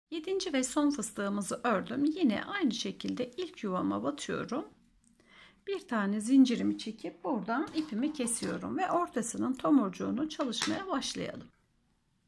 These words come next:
Üç tane zincirimizi çekelim. Bir tane düğüm atıyorum. Bir, iki ve üç. Tığımın başını şöyle ipimi uzatıyorum.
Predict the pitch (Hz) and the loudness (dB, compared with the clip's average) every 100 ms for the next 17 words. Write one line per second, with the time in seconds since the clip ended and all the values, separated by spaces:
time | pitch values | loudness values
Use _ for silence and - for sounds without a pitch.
0 | _ _ _ - 440 - 196 196 226 240 | _ _ _ -12 -10 -4 -2 0 0 0
1 | 247 190 190 180 196 233 - - - - | 0 0 0 0 -2 -4 -8 -8 -6 -8
2 | - 285 - - 180 196 240 185 175 - | -4 -4 -4 -4 -2 -2 -2 -4 -4 -6
3 | - - - - 180 247 262 247 233 - | -8 -10 -8 -10 -6 -8 -8 -6 -4 -4
4 | - - _ _ _ _ - 233 - 240 | -8 -12 _ _ _ _ -10 -10 -8 -6
5 | 285 - _ _ - 202 - 165 - - | -6 -8 _ _ -10 -8 -6 -10 -10 -14
6 | - - - - _ _ - 349 214 202 | -16 -20 -20 -20 _ _ -4 0 0 0
7 | 254 254 - 208 - 240 - 311 220 202 | -2 -2 -2 -2 -2 -2 -2 -6 -4 -4
8 | 285 277 240 - 180 165 202 262 381 | -2 -2 -4 -2 -2 -2 -2 -2 -2